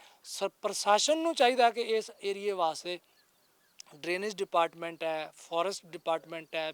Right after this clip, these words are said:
ਪੀ ਡਬਲਯੂ ਡੀ ਡਿਪਾਰਟਮੈਂਟ ਹੈ, ਐਗਰੀਕਲਚਰ ਡਿਪਾਰਟਮੈਂਟ ਹੈ ਔਰ ਅਸੀਂ ਸਲਾਹ ਦਿੱਤੀ ਹੈ, ਇੱਕ ਸੁਜੈਸ਼ਨ ਦਿੱਤੀ ਹੈ ਕਿ ਘੱਗਰ ਏਰੀਆ ਡਿਵੈਲਪਮੈਂਟ ਅਥਾਰਟੀ ਬਣਾਉਣੀ ਚਾਹੀਦੀ ਹੈ ਕੇਂਦਰ ਸਰਕਾਰ ਤੋਂ ਮਨਜ਼ੂਰੀ ਲੈ ਕੇ, ਤਾਂ ਕਿ ਇਸ ਇਲਾਕੇ ਦੇ ਵਿੱਚ ਐਗਰੀਕਲਚਰ ਦੀਆਂ ਜਿਹੜੀਆਂ ਨੇ ਉਹ ਸਕੀਮਾਂ ਬਣ ਸਕਣ।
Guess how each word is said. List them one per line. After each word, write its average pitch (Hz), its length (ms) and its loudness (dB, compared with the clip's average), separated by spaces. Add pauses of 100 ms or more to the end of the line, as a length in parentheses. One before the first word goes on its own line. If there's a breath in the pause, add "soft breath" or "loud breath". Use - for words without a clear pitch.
ਪੀ 175 160 -8
ਡਬਲਯੂ 185 340 -6
ਡੀ 185 120 -10
ਡਿਪਾਰਟਮੈਂਟ 160 580 -10
ਹੈ, 156 160 -6 (420 loud breath)
ਐਗਰੀਕਲਚਰ 240 520 6
ਡਿਪਾਰਟਮੈਂਟ 175 600 0
ਹੈ 160 140 2
ਔਰ 190 160 0
ਅਸੀਂ 214 160 -8
ਸਲਾਹ 214 300 4
ਦਿੱਤੀ 185 320 -8
ਹੈ, 180 80 -2
ਇੱਕ 175 200 -8
ਸੁਜੈਸ਼ਨ 214 540 0
ਦਿੱਤੀ 185 280 -8
ਹੈ 156 120 -6 (680 soft breath)
ਕਿ 285 100 2 (240)
ਘੱਗਰ 254 520 8 (180)
ਏਰੀਆ 233 480 6
ਡਿਵੈਲਪਮੈਂਟ 190 760 -4 (100)
ਅਥਾਰਟੀ 165 460 -2
ਬਣਾਉਣੀ 202 320 -2
ਚਾਹੀਦੀ 196 340 -2
ਹੈ 208 80 2
ਕੇਂਦਰ 190 320 -8
ਸਰਕਾਰ 170 440 -2
ਤੋਂ 185 160 -8
ਮਨਜ਼ੂਰੀ 160 400 -10
ਲੈ 175 140 -2
ਕੇ, 247 140 -4
ਤਾਂ 294 180 -4
ਕਿ 311 100 -4 (200)
ਇਸ 311 160 2
ਇਲਾਕੇ 247 340 6
ਦੇ 220 80 4
ਵਿੱਚ 190 300 -4 (600 loud breath)
ਐਗਰੀਕਲਚਰ 277 600 6
ਦੀਆਂ 254 320 4
ਜਿਹੜੀਆਂ 247 340 0
ਨੇ 240 100 0
ਉਹ 240 100 0
ਸਕੀਮਾਂ 214 400 0
ਬਣ 208 140 4
ਸਕਣ। 214 300 -10